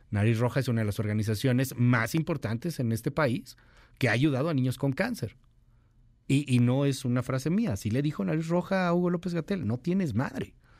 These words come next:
Imagínese Noroña, que se supone es el que tiene que ser enlace con este tipo de organizaciones, pues, pues va a ser interesante a ver cómo le va. Este, ¿qué otro hay por ahí? Bueno, va a ver qué pasa con,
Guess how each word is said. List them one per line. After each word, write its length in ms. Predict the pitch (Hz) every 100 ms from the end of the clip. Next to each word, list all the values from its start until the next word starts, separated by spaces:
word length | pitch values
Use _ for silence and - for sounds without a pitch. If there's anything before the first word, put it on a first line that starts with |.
| - _ - _ - _ - - _ -
Imagínese 580 | 110 101 - 123 131 151
Noroña, 360 | 156 160 147 170
que 120 | 127
se 60 |
supone 200 | 107 123
es 80 | 127
el 80 | 127
que 100 | 113
tiene 200 | 123 123
que 80 | -
ser 120 | 127
enlace 360 | 123 120 - 123
con 160 | 107
este 160 | 104 117
tipo 240 | 113 127
de 60 | 117
organizaciones, 760 | 107 110 117 120 147 117 151 - - - - - - _ -
pues, 180 | - 95
pues 180 | 95 95
va 60 |
a 40 | 98
ser 140 | 104
interesante 540 | 98 95 92 98 92
a 20 | 92
ver 140 | 95
cómo 200 | 98 104
le 120 | 110
va. 160 | 120 139 - - - - - -
Este, 920 | 120 117 104 - - 120 113 110 107
¿qué 140 | 117 127
otro 420 | 127 127 120 113
hay 120 | 120
por 180 | 120 110
ahí? 240 | 107 135
Bueno, 400 | 123 120 127 98 - - - - _ _ 123 - _ 131 120 - - 120
va 100 | 107
a 40 |
ver 200 | 113 117
qué 100 | 113
pasa 380 | 101 113 123 107
con, 380 | 107 98 90